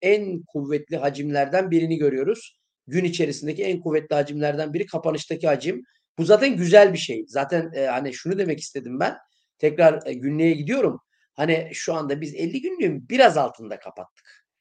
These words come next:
Yani elli günlüğün biraz altında kapattığımız için ya tamam bu iş bitti demek için erken.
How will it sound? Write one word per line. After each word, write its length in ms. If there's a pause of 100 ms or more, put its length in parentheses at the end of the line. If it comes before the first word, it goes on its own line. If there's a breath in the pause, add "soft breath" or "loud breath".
(160)
Yani 200
elli 240
günlüğün 320
biraz 220
altında 320
kapattığımız 640
için 360 (240 soft breath)
ya 260
tamam 380
bu 100
iş 180
bitti 560
demek 380
için 200
erken. 440